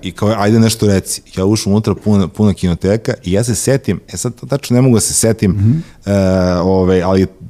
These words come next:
Speaker 1: taj moj nastup je bio, ja sam rekao, „E, lju-, društvo,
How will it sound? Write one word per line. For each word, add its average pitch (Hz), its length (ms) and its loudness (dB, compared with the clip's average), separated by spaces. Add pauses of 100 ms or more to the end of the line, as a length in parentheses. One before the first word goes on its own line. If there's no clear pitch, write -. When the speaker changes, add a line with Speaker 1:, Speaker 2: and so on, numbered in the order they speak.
(200)
Speaker 1:
taj 110 180 2
moj 110 180 4
nastup 104 420 0
je 98 80 2
bio, 104 180 2
ja 104 60 2
sam 101 180 2
rekao, 98 300 0 (320)
„E, 101 60 0
lju-, 92 460 2
društvo, 92 560 0